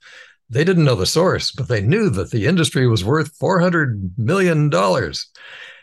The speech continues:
And so the answer is nobody knows. This whole thing can be made up by a single person that happens to have a stage and repeats it often and often. <laughs>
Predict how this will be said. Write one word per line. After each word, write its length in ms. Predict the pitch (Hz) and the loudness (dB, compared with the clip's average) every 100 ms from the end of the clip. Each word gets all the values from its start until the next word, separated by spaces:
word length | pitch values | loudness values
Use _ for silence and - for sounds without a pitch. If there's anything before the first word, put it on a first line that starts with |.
| - | -4
And 120 | 127 | -2
so 180 | - 170 | 0 2
the 180 | 143 160 | 2 2
answer 340 | 196 180 151 | 2 0 2
is 200 | 147 123 | 2 2
nobody 460 | 151 240 196 117 90 | 2 2 2 0 0
knows. 540 | 76 76 76 73 - | -2 -2 -4 -4 -4
This 160 | 143 123 | -4 -2
whole 200 | 175 156 | 0 2
thing 220 | 143 147 | 2 2
can 140 | 127 | 2
be 80 | 110 | 0
made 240 | 101 110 113 | 0 0 0
up 160 | 123 | -2
by 160 | 98 92 | -2 -2
a 100 | 113 | -2
single 320 | 160 180 165 | 0 0 0
person 460 | 135 131 127 120 104 | 0 -2 0 0 0
that 140 | 90 | -2
happens 380 | 127 143 120 104 | -4 -2 -4 -2
to 140 | 101 | -4
have 220 | 92 107 | -4 -4
a 80 | 85 | -4
stage 420 | - 110 104 90 | -4 -2 -2 -4
and 120 | 80 78 | -6 -10
repeats 400 | 76 113 110 85 | -8 -4 -4 -6
it 100 | 73 | -6
often 300 | 73 82 76 | -8 -8 -10
and 100 | 71 | -8
often. 360 | 67 67 - - _ _ _ - - - _ _ _ _ - | -8 -10 -16 -20 _ _ _ -20 -20 -20 _ _ _ _ -8
<laughs> 240 | - 127 | -8 -12